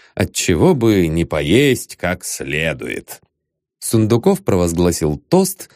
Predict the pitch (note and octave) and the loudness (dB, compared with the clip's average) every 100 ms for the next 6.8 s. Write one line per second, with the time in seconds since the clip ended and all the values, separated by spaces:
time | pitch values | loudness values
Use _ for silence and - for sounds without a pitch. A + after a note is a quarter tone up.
0 | _ F2+ E2+ D2+ D#2+ C#3+ B2+ A#2+ G#2 F#2 | _ 0 0 2 2 2 2 2 2 2
1 | F#2 E2+ - E2 E2+ A#2 C#3 E3 F3 - | 0 -2 0 2 4 2 2 2 2 0
2 | _ - - F2+ D#2+ F2+ A#2+ A2+ G2 G2 | _ -6 -2 0 0 0 0 0 0 -2
3 | - - C2+ B1 _ _ _ _ - G3+ | -4 -6 -6 -8 _ _ _ _ 0 2
4 | D#3 - C3 A2 G#2 F2 B2 G3+ F#3+ D3+ | 2 0 0 2 0 -2 0 0 2 0
5 | C#3+ - _ - F3 A#2+ A2 G2 - G2+ | 0 -2 _ 0 2 2 -2 -4 -2 0
6 | F#2 D2+ D#2 - - C#2+ B1 | 0 0 -2 -4 -8 -10 -10